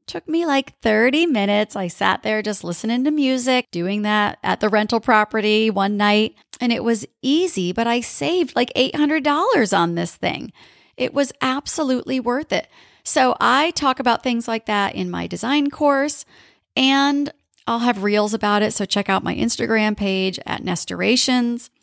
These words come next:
if you want to see more of those. Hit me up and I can create more. But l-, finding looks for less is a great way to do it. And then also knowing where to shop. I share a lot of sites in my Room Design Essentials course, so you know other places to shop for items,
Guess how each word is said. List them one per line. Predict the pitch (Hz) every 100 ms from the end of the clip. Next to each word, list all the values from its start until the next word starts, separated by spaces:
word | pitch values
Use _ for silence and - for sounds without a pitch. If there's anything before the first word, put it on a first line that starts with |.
| _ _ -
if | -
you | 185
want | 180 185
to |
see | - 185
more | 190 233 240
of |
those. | 214 220 214 214 220 - _ _ _
Hit | - -
me | 185 190
up | 226 233
and | - 180 175 175 170
I | 165
can | 165 175
create | 165 - 175 175 -
more. | 202 240 247 285 - _ _ _ _ -
But | 196 -
l-, | 202 - -
finding | 220 233 247 269 254
looks | 196 196 -
for | -
less | 196 175 196 -
is | 185
a | 175
great | 175 165
way | 196
to | 220
do | 320 403
it. | - _ -
And | 302
then | 330
also | 320 349 427
knowing | 370 247 262 277
where | 214 202
to | 196
shop. | - 190 175 - - - _
I | 254
share | - 320 349
a |
lot | 226 185 196
of |
sites | 185 185 170 196
in | 269
my | 247
Room | 240 226 226
Design | 226 220
Essentials | 220 233 233 269
course, | - 277 294 302
so | -
you | 208 254
know | 269 208 208 240 -
other | 196 196
places | - 185 196 - 208
to | 185
shop | 170 180 170 -
for | 262
items, | - 269 339 427 -